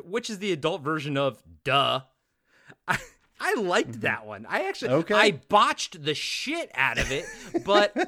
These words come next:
Speaker 1: I liked it. I actually liked that a lot, that stand up. But yeah, <laughs> he got a clap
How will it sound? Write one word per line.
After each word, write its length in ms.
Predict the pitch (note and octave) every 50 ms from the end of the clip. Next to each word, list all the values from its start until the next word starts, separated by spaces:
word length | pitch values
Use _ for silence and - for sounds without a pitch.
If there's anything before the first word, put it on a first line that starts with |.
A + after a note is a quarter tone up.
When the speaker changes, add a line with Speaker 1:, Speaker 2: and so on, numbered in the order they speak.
| -
Speaker 1:
I 180 | - D#3 G3+ G#3+
liked 520 | G3 F3 D#3 D3 C#3+ G#3 E4 E4 - - -
it. 160 | A2 F#2 - -
I 180 | A#2 F3 A3
actually 240 | C#4 D#4 - - A#3+
liked 380 | E3+ C#3+ C3 B2+ F3+ G#3+ G#3 -
that 140 | E3 C#3+ B2+
a 60 | A2
lot, 400 | G#2 G2+ A2+ C#3 G3 E3+ F2 - -
that 160 | - G2 -
stand 260 | - - C3 A#2 A2+
up. 140 | A2 G#2+ -
But 80 | C#3+ C#3
yeah, 220 | F3 G3 F3 C#3+
<laughs> 40 | -
he 140 | D#3 D#3 A#3
got 220 | G3+ B3+ B3 A#3+ G3+
a 40 |
clap 440 | D3 - - - F#3+ F#3+ A#3 B3 -